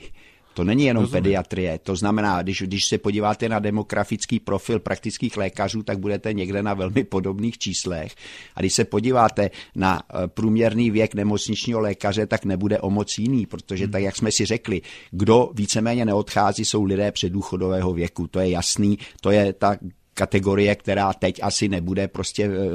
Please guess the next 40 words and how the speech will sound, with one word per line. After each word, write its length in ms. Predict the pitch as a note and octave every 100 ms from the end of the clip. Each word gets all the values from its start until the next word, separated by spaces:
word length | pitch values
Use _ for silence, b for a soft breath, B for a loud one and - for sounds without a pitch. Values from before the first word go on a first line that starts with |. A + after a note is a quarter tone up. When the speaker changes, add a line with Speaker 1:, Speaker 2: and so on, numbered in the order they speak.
| F2 F2+ E2+ D#2+
Speaker 1:
dávat, 560 | C#2 F2 F2+ G#2 - G2
eh, 200 | F#2 E2+
vyhybky 460 | F#2+ G2 - G#2
na 100 | G2
druhou 260 | F#2 G#2 G#2
stranu 440 | - F#2 F2 G2+
nebo 240 | G2+ G2 F2+
hledat 360 | F2+ F#2 F#2+ -
prostě 300 | F#2+ - G#2
v 80 |
cizině 500 | - F#2 F2+ F#2+ G2+ - B B
uplatnění. 600 | F2 G#2+ G2+ G2 E2+ D#2+
Ty 140 | - G#2+
jsou 180 | C#3
zneužíváni 800 | G#2+ G#2+ G#2+ G2+ A2 G#2 A2+ A#2+
k 80 | -
tomu, 300 | - F#2+ G2+
aby 200 | G2+ G#2
tady 220 | G2 G2+
ten 180 | G#2 G#2
systém 400 | G2 - A#2 G2+
drželi, 520 | F2+ F2 G2 F#2+ A2 - B B
zatímco 540 | F2+ - G#2 - G#2+ - B -
taková 400 | G2 - G2+ G2+
ta 120 | G#2+
skupina 500 | - G2+ - G#2 G#2
na 120 | G#2
tom 180 | - G#2
pracovním 520 | F#2 F#2 G2 G#2 G#2+
trhu 280 | G2+ G2 G#2
vlastně 420 | G2 G2 A2+ G#2
nejefektivnější, 1200 | F#2 F#2 F2+ E2+ G2 G2+ - G#2+ G#2 G#2 G2+ A2
to 120 | G2+ G2
znamená 220 | G2+ G2
ty 120 | G#2
čtyřicátníci 880 | - G2 G#2 - G2+ F#2+ G#2+ G2+ G#2+
plně 280 | - G2 G#2
graduovaní 840 | G2 F#2 G2+ G2+ G2+ G2+ G2+ G#2+
a 60 | G#2
schopní 520 | - F#2 G#2+ G#2+